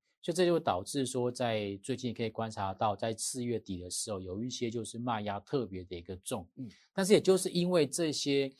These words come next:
Speaker 1: 卖压导致的一些好公司、好股票，它出现了过去他们都不太跌嘛，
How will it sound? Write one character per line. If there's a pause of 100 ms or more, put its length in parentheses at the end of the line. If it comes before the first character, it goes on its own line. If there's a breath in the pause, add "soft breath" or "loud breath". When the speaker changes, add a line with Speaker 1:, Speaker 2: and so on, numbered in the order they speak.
(380 loud breath)
Speaker 1:
卖
压
导
致
的
一
些
好
公
司、
好
股
票，
它
出
现
了
过
去 (540 soft breath)
他
们
都
不
太
跌
嘛，